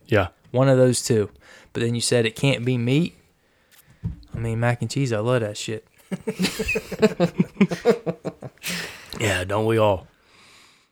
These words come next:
Speaker 1: So, an entire galaxy versus the entire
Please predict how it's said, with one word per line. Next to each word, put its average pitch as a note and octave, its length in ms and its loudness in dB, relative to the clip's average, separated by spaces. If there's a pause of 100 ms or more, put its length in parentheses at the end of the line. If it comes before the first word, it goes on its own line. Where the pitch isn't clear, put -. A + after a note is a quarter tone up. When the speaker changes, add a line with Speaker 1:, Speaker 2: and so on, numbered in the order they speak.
(220)
Speaker 1:
So, B2+ 560 2 (240)
an B2 100 2
entire C#3+ 440 4
galaxy B2+ 760 2 (100)
versus A2 540 2 (100)
the A2 200 -4
entire A2 760 2